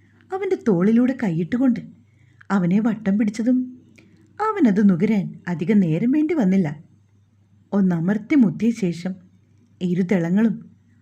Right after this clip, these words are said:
അവൻ മാറി മാറി നുകർന്നുകൊണ്ട് അവളെ പുളകിതയാക്കി. പെണ്ണിന്റെ പാതി അടഞ്ഞ മിഴികൾ ഒന്ന് ഇമ വെട്ടിയതും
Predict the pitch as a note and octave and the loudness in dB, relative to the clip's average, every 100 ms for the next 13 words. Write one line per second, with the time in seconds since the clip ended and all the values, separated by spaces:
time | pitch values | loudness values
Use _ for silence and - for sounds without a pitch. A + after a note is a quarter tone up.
0 | _ G3 G#3 F#3+ E3+ F3+ G#3 A3+ A#3+ A#3 | _ 0 4 2 0 0 0 2 4 2
1 | D#3 F3 G3 G#3+ G#3 - - _ _ _ | 2 -2 0 0 -2 -8 -18 _ _ _
2 | _ _ - F3+ F3+ G#3+ G#3 E3+ E3 G3 | _ _ -4 -2 0 0 0 -2 -2 0
3 | B3 D#3+ G3 G3 - _ _ _ _ _ | 0 -2 -6 -8 -10 _ _ _ _ _
4 | _ _ _ _ _ E4 D#4+ E4+ E4 E4 | _ _ _ _ _ -12 -8 -6 -6 -4
5 | G#3 D#3+ E3 G#3 C4+ F#3 E3+ A3+ G3 D3+ | -4 -2 -2 0 0 0 2 2 2 -2
6 | E3 - - _ _ _ _ _ F#3 F#3+ | -8 -16 -20 _ _ _ _ _ 0 4
7 | G#3 E3+ F3+ A3 A3+ C#4 F4 | 4 4 2 0 0 -4 -4